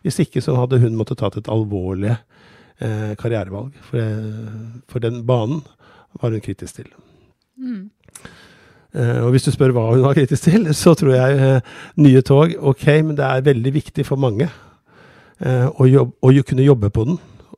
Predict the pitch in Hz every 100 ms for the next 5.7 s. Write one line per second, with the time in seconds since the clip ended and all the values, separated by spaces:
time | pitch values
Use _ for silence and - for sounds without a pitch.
0 | - 135 135 117 104 110 117 - 147 143
1 | 127 123 113 - 107 - 104 - 139 139
2 | 135 143 123 117 117 120 120 120 120 123
3 | 120 117 131 127 117 110 127 104 - 185
4 | 190 - - - - - - - 127 123
5 | 123 123 123 123 120 123 127